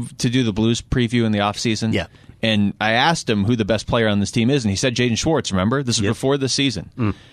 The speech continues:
Speaker 1: And he was like, "I know that sounds maybe a little crazy 'cause everybody would expect Tarasenko or whoever." And then we watched the season, and I remember thinking, "Wow, Rutherford's crazy."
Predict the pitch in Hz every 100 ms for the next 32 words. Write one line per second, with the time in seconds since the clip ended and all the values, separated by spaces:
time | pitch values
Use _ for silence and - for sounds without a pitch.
0 | - 107 110 104 123 117 123 117 135 135
1 | 117 127 123 110 117 110 110 104 - 135
2 | 107 107 120 107 98 101 95 - 110 -
3 | 110 95 107 101 101 95 95 110 107 90
4 | - - 120 127 123 120 107 110 147 117
5 | 95 104 110 110 101 127 - 127 123 117
6 | 123 92 - - 165 147 -